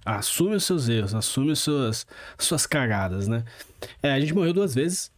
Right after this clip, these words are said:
Mas foi até bom, porque a gente acabou descobrindo o, o Mike, né? A gente acabou indo, o, encontramos o Mike. O Mike fica aqui, ó. De-, é, depois que termina essa estrada aqui, ó,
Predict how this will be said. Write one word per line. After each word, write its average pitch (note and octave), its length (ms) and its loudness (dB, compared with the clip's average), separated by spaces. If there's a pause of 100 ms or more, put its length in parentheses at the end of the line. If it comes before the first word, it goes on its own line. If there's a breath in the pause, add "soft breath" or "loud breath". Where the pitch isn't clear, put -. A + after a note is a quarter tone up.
(960)
Mas D3+ 680 4
foi E3 120 2
até D#3+ 160 2
bom, E3 220 2
porque - 300 -2
a D3+ 120 4
gente C#3+ 220 0
acabou D3 220 0
descobrindo D3 500 2
o, B2 1120 2
o D3 120 2
Mike, C#3+ 380 2
né? C#3+ 140 2
A C#3+ 40 2
gente C3 200 0
acabou C3+ 240 0
indo, C#3 260 2 (320 loud breath)
o, C3 140 0 (100)
encontramos C#3 560 2
o B2 100 2
Mike. D#3+ 220 0
O C#3+ 40 2
Mike D#3 240 -2
fica E3 220 -2
aqui, E3+ 220 -2
ó. D#3 120 0 (360 loud breath)
De-, C#3 140 2
é, C3+ 280 2
depois C#3+ 300 0
que - 100 -12
termina C#3+ 480 2
essa E3 240 0
estrada D3+ 400 0
aqui, F#3 260 0
ó, A#2+ 120 0